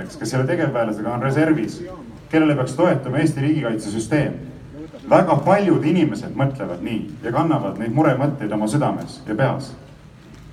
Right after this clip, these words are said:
Te võite seda ignoreerida, te võite hakata ründama inimesi, kes selle välja ütlevad, kes juhivad sellele väga tõsisele probleemile tähelepanu, aga see ei muuda seda probleemi olematuks, vastupidi, see süvendab seda probleemi.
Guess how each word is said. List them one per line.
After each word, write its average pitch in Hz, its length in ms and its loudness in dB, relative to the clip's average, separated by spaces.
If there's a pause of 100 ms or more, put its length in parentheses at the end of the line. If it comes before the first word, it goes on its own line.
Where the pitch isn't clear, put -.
(440)
Te 151 120 4
võite 190 260 4
seda 135 160 -2
ignoreerida, 131 760 2 (540)
te 143 100 0
võite 170 240 2
hakata 131 340 -2
ründama 131 560 2
inimesi, 113 400 0
kes 110 160 -6
selle 107 160 -2
välja 143 320 2
ütlevad, 104 420 -6
kes - 180 -8
juhivad 147 400 4
sellele 113 260 0
väga 127 160 0
tõsisele 107 500 2
probleemile 110 480 0
tähelepanu, 110 600 0 (420)
aga 123 160 -2
see 131 100 0
ei 135 60 2
muuda 175 260 2
seda 120 160 -6
probleemi 127 380 0
olematuks, 110 560 0
vastupidi, 131 480 2
see - 100 -4
süvendab 117 460 2
seda 101 180 -8
probleemi. 113 360 -2